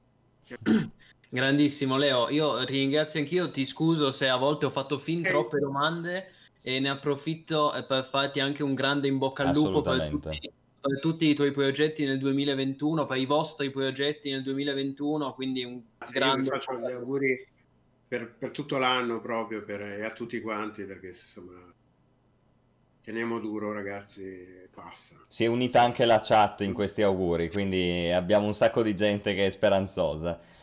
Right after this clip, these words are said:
Speaker 3: Ciao Leonardo, grazie
Speaker 2: Ok.
Speaker 3: mille.
Speaker 2: Ciao, grazie a voi.
Speaker 3: E
Speaker 1: Grazie,
Speaker 3: buona serata.
Speaker 1: buona serata.
Speaker 3: Ciao.
Speaker 1: Buona grazie.
Speaker 2: Ciao,
Speaker 1: A presto.
Speaker 2: da me e dai miei gatti.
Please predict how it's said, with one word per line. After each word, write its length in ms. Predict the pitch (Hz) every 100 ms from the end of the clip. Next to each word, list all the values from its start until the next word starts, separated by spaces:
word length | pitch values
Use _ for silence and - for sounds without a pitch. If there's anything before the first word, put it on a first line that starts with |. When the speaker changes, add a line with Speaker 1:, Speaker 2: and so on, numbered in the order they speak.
| -
Speaker 3:
Ciao 220 | - 120
Leonardo, 460 | 127 123 131 143 131
grazie 400 | 113 135 143 151
Speaker 2:
Ok. 60 | 127
Speaker 3:
mille. 540 | 139 156 156 160 - -
Speaker 2:
Ciao, 680 | - 180 180 170 _ 165 151
grazie 380 | 151 156 160 -
a 20 |
voi. 320 | 156 170 143 127
Speaker 3:
E 440 | 127 _ _ 98
Speaker 1:
Grazie, 60 | 131
Speaker 3:
buona 240 | 143 117
serata. 340 | - 113 98
Speaker 1:
buona 220 | 90 90 87
serata. 280 | 92 - -
Speaker 3:
Ciao. 460 | 113 92 78 76
Speaker 1:
Buona 240 | 135 139 131 131 _ -
grazie. 260 | 113 110
Speaker 2:
Ciao, 320 | 147 165 165 170
Speaker 1:
A 40 |
presto. 240 | 156 269
Speaker 2:
da 80 | 131
me 140 | 147 160
e 40 |
dai 200 | 156 156
miei 140 | 151
gatti. 460 | 143 143 135 - 123